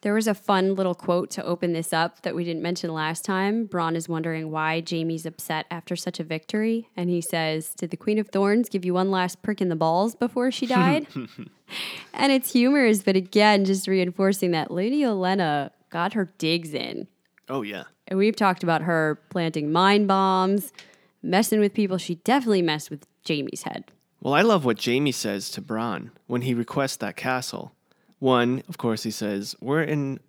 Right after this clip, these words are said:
Speaker 2: war. As soon as you move in, it's gonna be taken."
Speaker 1: Yeah.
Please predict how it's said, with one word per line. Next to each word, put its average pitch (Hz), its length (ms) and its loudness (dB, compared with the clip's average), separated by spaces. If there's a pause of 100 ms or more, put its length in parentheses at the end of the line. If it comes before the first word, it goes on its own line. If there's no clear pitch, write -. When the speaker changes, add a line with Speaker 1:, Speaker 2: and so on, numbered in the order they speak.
(160)
Speaker 2:
war. 120 300 0
As - 100 -8
soon 143 160 -4
as 131 120 -6
you 120 80 -4
move 110 280 -4
in, 98 300 -6 (280)
it's - 100 -18
gonna 117 140 -4
be 98 100 -8
taken." 104 520 -8
Speaker 1:
Yeah. - 160 -16